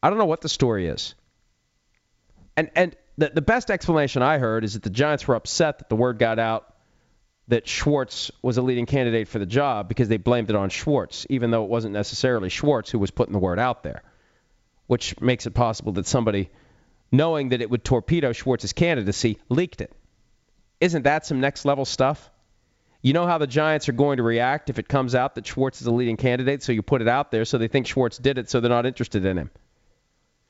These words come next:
I, I'm not commenting any further on who my sources were or weren't for the characterization of Schwartz as a leading candidate for the job. But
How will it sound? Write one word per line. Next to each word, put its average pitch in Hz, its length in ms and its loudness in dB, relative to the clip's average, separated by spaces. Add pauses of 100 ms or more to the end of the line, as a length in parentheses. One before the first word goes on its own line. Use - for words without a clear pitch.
(360)
I, 160 140 2 (100)
I'm 160 240 2 (320)
not 135 260 0
commenting 123 420 2
any 135 160 2
further 123 420 0
on 101 240 0 (380)
who 127 120 4
my 123 160 0
sources 127 480 -2
were 113 280 0
or 131 180 -2
weren't 127 400 -2 (380)
for 123 100 0
the 110 80 2
characterization 113 800 0
of 95 80 0
Schwartz 113 380 -2
as 101 80 0
a 95 40 2
leading 95 240 2
candidate 98 460 0
for 92 100 -6
the 80 80 -4
job. 104 400 -2 (800)
But - 380 -2